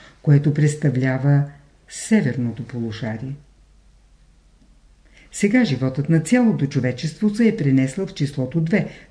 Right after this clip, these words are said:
т.е. в южното полушарие. Това показва, че твърдостта трябва да се превърне в мекота,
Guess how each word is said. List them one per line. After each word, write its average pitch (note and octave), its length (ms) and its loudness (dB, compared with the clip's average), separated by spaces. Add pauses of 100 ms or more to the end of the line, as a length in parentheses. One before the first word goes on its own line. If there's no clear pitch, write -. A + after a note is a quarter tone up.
т.е. B2+ 300 2 (380)
в - 40 -4
южното B2 440 4
полушарие. A2 680 -6 (2000)
Това B2 280 -4
показва, B2+ 540 -2 (380)
че D3 200 2
твърдостта C#3 800 -2 (100)
трябва B2 420 -4
да C3+ 120 -2
се C3 200 -4
превърне A#2+ 480 -4
в - 140 -8
мекота, C#3+ 540 -2